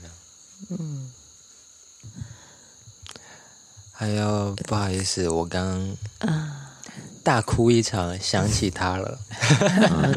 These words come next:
Speaker 2: 重-，重新开机。
Speaker 1: 嗯。其实我没有想，想到那个，嗯，情绪还，还是那么的
Speaker 2: 强烈。
Speaker 1: 强烈。
Speaker 2: 嗯。
Speaker 1: 因为，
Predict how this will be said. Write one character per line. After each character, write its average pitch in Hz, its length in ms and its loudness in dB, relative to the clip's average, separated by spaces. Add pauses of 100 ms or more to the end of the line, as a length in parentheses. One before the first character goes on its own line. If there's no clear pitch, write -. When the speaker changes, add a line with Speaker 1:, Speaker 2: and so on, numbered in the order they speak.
Speaker 2:
重-， 135 200 6 (160)
重 135 240 6
新 139 220 0
开 135 240 2
机。 123 580 -2 (120)
Speaker 1:
嗯。 101 340 2 (1040)
其 135 200 2
实 139 120 6
我 135 160 8
没 113 120 6
有 117 160 6
想， 90 440 0 (300)
想 92 440 -2
到 104 540 4 (180)
那 117 140 -2
个， 104 320 0 (440)
嗯， 101 400 -4
情 101 360 -2
绪 113 320 2
还， 95 540 -4
还 101 180 0
是 123 280 0
那 113 140 -2
么 95 260 0
的 87 360 -2 (600)
Speaker 2:
强 117 480 2
烈。 131 160 6
Speaker 1:
强 87 340 2
烈。 90 240 -2
Speaker 2:
嗯。 127 380 -2 (220)
Speaker 1:
因 120 140 0
为， 123 440 2